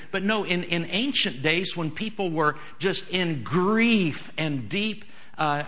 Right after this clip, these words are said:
agony, uh, emotional agony, they would take ashes and they would rub them, smear them, dump them on their head, smear them on their face and their body.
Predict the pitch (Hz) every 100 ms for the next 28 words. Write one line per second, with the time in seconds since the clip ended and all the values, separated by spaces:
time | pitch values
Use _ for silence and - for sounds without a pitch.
0 | - 170 208 233 180 147 139 135 139 147
1 | 147 147 175 214 - 202 160 - 156 196
2 | 175 143 131 - - 202 233 208 151 -
3 | 180 165 151 165 233 214 - 143 127 -
4 | - 151 147 190 220 165 127 127 151 202
5 | 170 147 131 - - 151 185 202 151 131
6 | 107 156 185 196 185 170 175 170 151 131
7 | 175 127 - 147 147 190 202 175 165 170
8 | 156 151 - 160 175 - 156 143 139 135
9 | 151 147